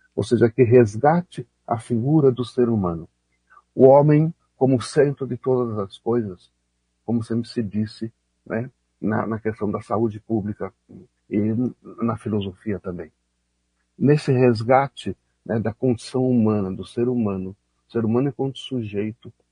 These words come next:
da sua vida, resgatando isso, a gente está desenvolvendo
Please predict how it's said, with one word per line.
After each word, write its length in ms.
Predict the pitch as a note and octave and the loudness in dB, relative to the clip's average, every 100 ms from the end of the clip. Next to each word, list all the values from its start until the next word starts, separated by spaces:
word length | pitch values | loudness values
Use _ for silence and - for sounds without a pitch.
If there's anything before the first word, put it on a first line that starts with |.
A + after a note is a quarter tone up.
| _ | _
da 120 | G#2 | -14
sua 280 | G#2 A#2+ A2+ | -8 -4 -4
vida, 420 | F#2+ A2+ A#2+ F#2+ _ _ _ _ _ _ | -4 -8 -8 -12 _ _ _ _ _ _
resgatando 840 | C3 A2+ A#2 A2 - C#3 C#3 A#2 | -4 -2 -4 -4 -6 -6 -4 -4
isso, 380 | B2 C#3+ D#3 A2+ _ _ _ | -4 -6 -12 -16 _ _ _
a 120 | G2+ G#2+ | -10 -6
gente 240 | A#2+ A#2+ | -6 -8
está 340 | _ G2+ A2 A2 _ - | _ -8 -8 -10 _ -16
desenvolvendo 920 | G#2+ G2+ A#2 G2+ G#2 F2+ G#2+ A2 | -12 -8 -6 -4 -6 -4 -6 -6